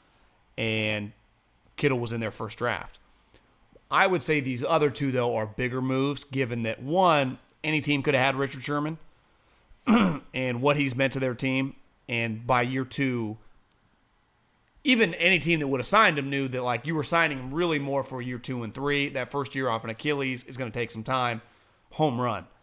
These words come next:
But I think the bigger home run, and maybe it's just for me personally, 'cause I was like, "Is this guy really this good?"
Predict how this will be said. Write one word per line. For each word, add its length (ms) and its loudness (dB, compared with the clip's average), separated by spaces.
But 120 4
I 140 8
think 180 -2
the 80 -6
bigger 360 2
home 240 -2
run, 180 0
and 80 0
maybe 220 2
it's 80 -8
just 160 -6
for 60 -8
me 140 -4
personally, 380 -4
'cause 140 -12
I 100 -6
was 100 -12
like, 140 -14
"Is 160 -12
this 120 -6
guy 120 0
really 440 -4
this 160 0
good?" 280 0